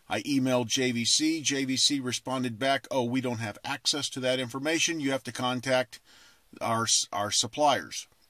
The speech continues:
That made no sense at all. So I contacted Crutchfield, and Crutchfield went, "Uh, I don't know how to do that." So here we go. Okay, so you have to have two files loaded on your U S B. Um, first of all, the fat, the U S B has to be formatted fat thirty-two,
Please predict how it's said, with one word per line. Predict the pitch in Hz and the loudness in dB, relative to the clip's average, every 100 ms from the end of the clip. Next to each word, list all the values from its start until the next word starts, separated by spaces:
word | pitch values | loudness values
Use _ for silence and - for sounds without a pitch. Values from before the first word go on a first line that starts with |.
| - | -16
That | 85 95 120 | -8 -4 -4
made | - 87 85 | -6 -10 -8
no | 92 | -6
sense | 80 82 78 76 | -4 -6 -8 -10
at | |
all. | 76 98 - - - - | -8 -8 -10 -18 -20 -8
So | - 143 | -2 0
I | 135 | 0
contacted | 147 147 151 147 110 | 0 2 2 0 -2
Crutchfield, | - - - 143 151 | -2 -2 0 -2 0
and | 143 | -2
Crutchfield | 151 151 - 143 131 | 0 -2 -2 0 0
went, | 117 98 | 0 -2
"Uh, | 87 92 123 143 147 131 | -4 -2 -2 -2 -2 2
I | 101 | 2
don't | 156 190 | 2 0
know | |
how | 127 98 | 0 -2
to | 90 | -4
do | 90 | -6
that." | 85 120 - _ - - - | -2 -2 -4 _ -20 -20 0
So | - - 76 69 | 2 2 -2 -12
here | - 90 90 | -8 -6 -6
we | 92 87 85 82 - | -6 -8 -8 -8 -8
go. | 85 69 50 - - _ _ _ _ _ _ _ _ _ _ _ _ _ _ - - - - - - | -6 -6 -10 -14 -18 _ _ _ _ _ _ _ _ _ _ _ _ _ _ -16 -16 -20 -20 -20 -10
Okay, | 120 117 95 | -4 -2 0
so | - | 0
you | 117 | 0
have | 135 151 | -2 0
to | 156 | 0
have | 131 | 0
two | 156 | -4
files | 160 131 127 110 | -4 -2 -2 0
loaded | 117 110 104 | -2 -2 -2
on | 98 | -4
your | 95 | -4
U | 95 95 | -4 -4
S | 92 - | -2 -4
B. | - 95 90 85 - | -4 -4 -4 -8 -10
Um, | 101 92 90 | -8 -6 -6
first | 85 117 113 | -6 -6 -4
of | 117 | -4
all, | 107 | -6
the | |
fat, | - 117 110 | -6 -6 -6
the | 104 | -4
U | 101 120 | -2 -2
S | 107 | -2
B | 113 107 | -4 -4
has | 107 | -4
to | - | -4
be | 101 98 | -4 -4
formatted | 90 104 104 104 104 101 | -6 -8 -6 -4 -6 -8
fat | 95 - | -8 -8
thirty-two, | 104 92 90 117 | -8 -8 -8 -8